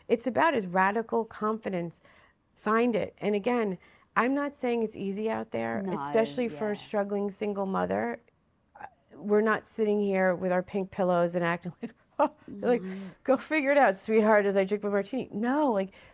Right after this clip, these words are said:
Speaker 1: you and I started, started at the bottom, now we're here, and we're still fighting and still doing something every day. But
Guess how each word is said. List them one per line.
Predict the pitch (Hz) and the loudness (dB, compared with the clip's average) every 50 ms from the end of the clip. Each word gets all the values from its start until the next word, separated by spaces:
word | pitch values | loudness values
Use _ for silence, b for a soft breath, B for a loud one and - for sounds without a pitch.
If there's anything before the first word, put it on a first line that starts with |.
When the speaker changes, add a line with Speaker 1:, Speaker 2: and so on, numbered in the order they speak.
| B _ - | B _ -6
Speaker 1:
you | 196 226 269 294 | -4 -2 0 0
and | 302 | 0
I | 302 285 | -2 -2
started, | 269 - - - 226 220 269 311 302 277 214 208 - _ _ _ B B 185 B B B B B 180 - - 196 | -4 -6 -4 -2 2 2 2 2 2 -2 -4 -8 -12 _ _ _ B B -20 B B B B B -14 -14 -14 -14
started | - - - 190 190 220 233 240 262 | -10 0 2 2 4 4 2 0 -2
at | 233 - | -2 -4
the | 233 | -2
bottom, | - 233 247 254 240 247 247 | 2 2 2 2 2 0 0
now | 247 240 | 0 0
we're | 240 240 | 0 0
here, | 226 247 349 349 269 - - - | 0 0 2 2 2 0 0 0
and | 208 220 226 | 0 2 2
we're | 226 226 | 2 0
still | 220 - - - 277 320 349 | -2 -4 -6 -4 -2 -2 -2
fighting | - - - 170 170 170 170 180 | -2 -2 -2 -2 -2 -2 -2 -4
and | 185 190 | -4 -6
still | 190 - - 277 311 | -6 -4 -4 -4 -2
doing | 302 294 247 202 185 | -2 -2 -4 -4 -4
something | - 190 175 170 180 180 | -6 -8 -8 -6 -6 -6
every | 175 170 175 175 | -4 -4 -6 -6
day. | 175 170 - 175 B B B B B B B B | -4 -6 -6 -6 B B B B B B B B
But | - 233 190 - b | 4 4 4 4 b